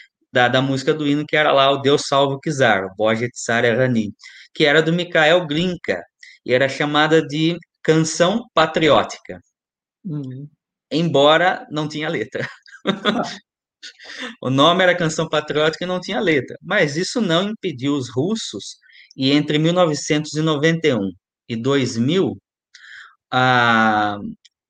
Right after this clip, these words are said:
Speaker 1: a, a Duma recebeu, né, que a Assembleia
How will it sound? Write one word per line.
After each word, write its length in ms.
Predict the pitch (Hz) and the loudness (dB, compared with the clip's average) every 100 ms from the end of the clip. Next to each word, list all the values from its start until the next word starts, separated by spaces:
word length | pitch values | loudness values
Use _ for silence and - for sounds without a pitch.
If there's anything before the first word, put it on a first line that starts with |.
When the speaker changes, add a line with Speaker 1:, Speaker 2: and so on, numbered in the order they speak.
| _ - | _ -8
Speaker 1:
a, 640 | 110 104 101 90 - 110 | -4 -4 -4 -8 -10 -10
a 20 | |
Duma 380 | 110 131 196 185 | -4 -2 2 4
recebeu, 680 | 160 156 147 127 131 127 113 _ | 2 2 0 2 2 0 -4 _
né, 140 | 117 120 | -2 0
que 100 | 117 | -2
a 40 | |
Assembleia 680 | 107 113 110 110 110 104 | -2 -2 2 4 4 2